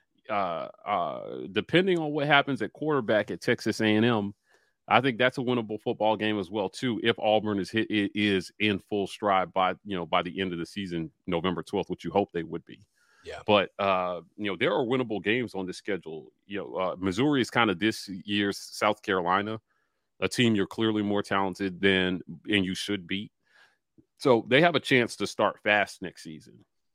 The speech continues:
Speaker 1: They do. Five straight home games to start
Speaker 2: Yeah.
Speaker 1: the season. And then you go on the road for two weeks, and then you come home. And then you kinda alternate a little bit before you end on the road at Alabama. So, uh,
Speaker 2: Those
Speaker 1: uh,
Speaker 2: first five games, i-, if you can get,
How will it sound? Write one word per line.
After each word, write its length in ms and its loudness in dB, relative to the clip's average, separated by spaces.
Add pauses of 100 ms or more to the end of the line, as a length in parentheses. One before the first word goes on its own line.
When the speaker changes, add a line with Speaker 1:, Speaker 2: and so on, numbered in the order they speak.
(100)
Speaker 1:
They 140 6
do. 220 -4 (220)
Five 200 6
straight 280 -2
home 260 -2
games 460 -8
to 80 -8
start 220 0
Speaker 2:
Yeah. 60 -8
Speaker 1:
the 60 -10
season. 440 -6 (320)
And 100 0
then 80 4
you 120 0
go 160 6
on 140 4
the 60 0
road 300 0
for 100 -6
two 200 -8
weeks, 300 -6
and 120 -4
then 80 -4
you 80 -6
come 220 -2
home. 360 -4 (380)
And 140 -2
then 340 2 (280)
you 80 -14
kinda 200 4
alternate 460 0
a 60 -6
little 240 -2
bit 180 -2
before 240 -8
you 160 -6
end 180 0
on 140 0
the 60 -6
road 240 -2
at 80 -8
Alabama. 520 0
So, 300 -8 (1080)
uh, 480 2
Speaker 2:
Those 160 2
Speaker 1:
uh, 40 -4
Speaker 2:
first 280 4
five 200 6
games, 440 0
i-, 200 2
if 160 -4
you 120 -2
can 200 -2
get, 240 2